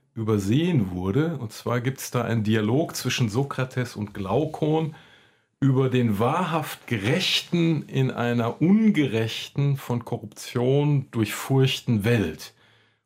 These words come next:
Und dann wird die Frage erörtert, wie wird es einem wahrhaft Gerechten wohl ergehen? Und interessant ist, dass Platon hier dem wahrhaft Gerechten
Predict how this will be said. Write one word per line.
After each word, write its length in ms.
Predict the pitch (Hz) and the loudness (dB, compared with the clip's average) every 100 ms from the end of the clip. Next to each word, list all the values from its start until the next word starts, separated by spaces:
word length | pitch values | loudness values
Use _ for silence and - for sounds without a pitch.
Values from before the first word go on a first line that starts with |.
| _ | _
Und 140 | 104 | -4
dann 320 | 113 113 104 | 0 0 0
wird 160 | 127 127 | -2 -2
die 40 | |
Frage 460 | 117 - 110 143 156 | -4 -2 -2 0 2
erörtert, 880 | 143 117 107 107 135 139 135 127 - | 0 0 0 0 0 0 0 -2 -4
wie 500 | 104 131 185 185 120 | -2 0 2 0 2
wird 200 | 131 151 | 0 2
es 260 | 147 135 - | 0 -2 -4
einem 360 | 113 117 117 | -2 2 2
wahrhaft 480 | 104 120 120 123 - | 0 0 0 -4 -6
Gerechten 760 | - 107 127 - - 127 123 104 | -6 -2 -2 -2 -4 -2 -2 0
wohl 280 | 110 117 - | 0 0 0
ergehen? 680 | 117 107 156 139 82 71 - _ _ _ _ - | 0 2 4 2 0 -8 -14 _ _ _ _ -6
Und 140 | 107 | -4
interessant 640 | 117 - 131 - 120 165 | -4 -2 -4 -2 -2 -2
ist, 240 | - 143 - | -4 -4 -6
dass 160 | 113 | -8
Platon 640 | - 104 113 143 135 135 127 | -6 -2 -2 -2 0 0 0
hier 380 | 113 131 147 143 | 0 0 2 2
dem 280 | 131 113 | 2 2
wahrhaft 540 | 101 127 147 147 139 - | 2 0 0 -2 -4 -8
Gerechten 840 | 117 113 143 - - 143 160 185 | -4 0 0 -2 -4 0 2 0